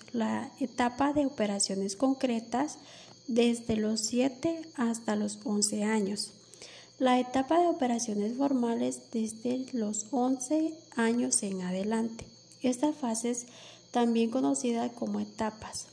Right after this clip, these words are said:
fueron producto de investigación del psicólogo e investigador Piaget, quien propuso una teoría sobre el desarrollo cognitivo de los seres humanos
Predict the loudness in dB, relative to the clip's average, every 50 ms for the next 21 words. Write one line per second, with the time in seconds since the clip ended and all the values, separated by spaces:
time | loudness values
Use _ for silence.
0 | -18 -4 -2 0 2 2 0 0 0 0 0 0 0 0 -2 -4 -4 -4 -2 0
1 | 0 0 0 0 -2 -2 -4 -6 -6 -4 -4 -4 -4 -4 -4 -4 -4 -2 -2 -2
2 | -2 -2 -4 -6 -6 -4 -2 0 0 0 0 0 -2 -6 -8 -4 0 0 2 2
3 | 2 0 0 0 -2 -4 -6 -6 -4 -4 -2 -2 -2 -2 -2 -4 -4 -4 0 2
4 | 4 4 4 2 2 -4 -16 -18 -16 -16 -18 -18 -20 -20 -18 -6 0 4 4 4
5 | 6 4 2 2 2 0 0 0 0 0 -2 -2 -2 0 2 2 2 2 0 0
6 | 0 0 0 0 0 0 0 0 0 0 0 0 0 0 0 0 -2 0 -2 -2
7 | -2 -2 -2 -2 -2 0 0 -2 -2 -4 -4 -6 -4 -2 -2 -2 -4 -6 -4 0
8 | 0 2 4 2 2 2 2 0 0 0 0 0 0 -2 -2 -2 -2 -2 -4 -2
9 | -2 0 0 0 0 0 -2 -4